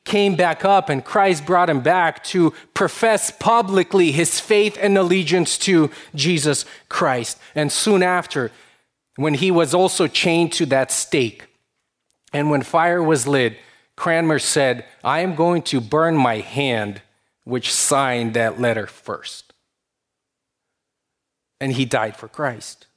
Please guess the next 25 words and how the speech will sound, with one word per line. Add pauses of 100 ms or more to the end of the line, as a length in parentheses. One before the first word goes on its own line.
(2250)
You
know,
these
stories
can
somehow
maybe
sometimes
instill
guilt
in
us. (1400)
And
like,
well, (160)
what
do
we
do
if
we're
not
facing
life-threatening
persecutions?